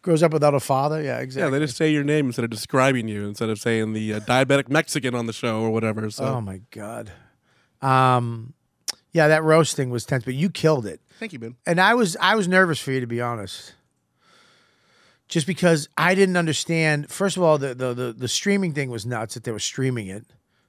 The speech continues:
Speaker 1: um, which r-, added another level of anxiety for me, because it's like, "Ah, shit,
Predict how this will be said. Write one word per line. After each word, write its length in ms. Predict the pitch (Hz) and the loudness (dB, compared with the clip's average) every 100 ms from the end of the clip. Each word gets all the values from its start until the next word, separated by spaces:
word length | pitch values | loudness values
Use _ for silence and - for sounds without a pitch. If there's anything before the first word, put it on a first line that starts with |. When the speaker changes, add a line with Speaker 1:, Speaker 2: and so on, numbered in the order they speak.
| _ - | _ -4
Speaker 1:
um, 640 | 120 107 104 104 98 98 - _ _ | -2 0 -2 -4 -8 -12 -18 _ _
which 260 | 123 120 - | -6 -6 -6
r-, 140 | 151 - | -12 0
added 300 | 139 139 135 | 2 4 0
another 500 | 123 120 135 156 151 | -2 -2 2 4 4
level 400 | 139 135 131 123 | 2 2 0 -2
of 80 | 117 | -4
anxiety 720 | 110 98 104 90 82 67 55 _ _ _ | -4 -6 -8 -8 -10 -14 -20 _ _ _
for 180 | _ - | _ -10
me, 320 | 104 80 - _ _ _ _ _ _ | -10 -12 -18 _ _ _ _ _ _
because 220 | - 117 | -10 -8
it's 140 | 117 107 | -6 -8
like, 180 | 107 110 | -8 -8
"Ah, 140 | 92 | -10
shit, 640 | - - - - - - | -8 -6 -6 -8 -10 -14